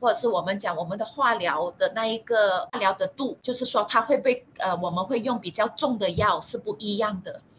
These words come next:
呃，它是可以被，呃，治疗的，但是呢，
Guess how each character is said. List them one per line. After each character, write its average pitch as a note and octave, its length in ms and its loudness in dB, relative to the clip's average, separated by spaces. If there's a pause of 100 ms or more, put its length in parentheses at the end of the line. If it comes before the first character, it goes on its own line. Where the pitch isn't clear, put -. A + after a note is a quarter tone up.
(380)
呃， F3+ 600 2
它 F4 100 4
是 F4+ 160 2
可 D4+ 160 4
以 A3 160 2
被， A#3+ 360 2
呃， D3+ 320 -6
治 - 240 -2
疗 F3 240 2
的， - 260 -10
但 D4+ 160 0
是 D4 180 -6
呢， G#3+ 320 2